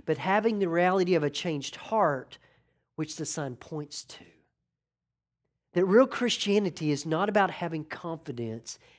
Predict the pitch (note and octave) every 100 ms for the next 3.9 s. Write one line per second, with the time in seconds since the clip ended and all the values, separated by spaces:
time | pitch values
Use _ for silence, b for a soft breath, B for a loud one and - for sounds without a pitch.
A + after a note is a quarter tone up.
0 | b b C3+ B2 - - C3+ C3 A2+ -
1 | G#2+ F2+ F2+ _ - - _ _ _ _
2 | _ _ _ _ _ - D3+ D#3+ F#3+ G3
3 | G3+ - E3 D#3+ D3+ - A#2 A2